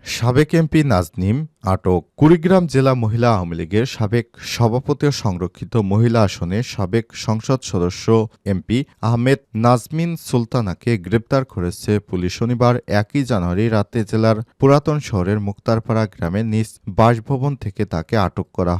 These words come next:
হয়। কুড়িগ্রামের সদর থানার ভারপ্রাপ্ত কর্মকর্তা ওসি হাবিবুল্লাহ এসব তথ্য নিশ্চিত করেছেন।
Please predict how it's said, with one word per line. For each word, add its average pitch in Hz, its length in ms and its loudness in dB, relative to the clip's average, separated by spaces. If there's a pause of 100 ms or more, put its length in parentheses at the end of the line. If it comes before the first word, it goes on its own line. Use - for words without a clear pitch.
হয়। 85 240 -2 (120)
কুড়িগ্রামের 117 680 -2 (140)
সদর 127 360 2
থানার 160 320 0
ভারপ্রাপ্ত 113 480 -2
কর্মকর্তা 98 680 -2
ওসি 127 400 -2 (100)
হাবিবুল্লাহ 143 560 2
এসব 107 240 -2 (100)
তথ্য 95 340 -2
নিশ্চিত 104 520 -4
করেছেন। 92 600 0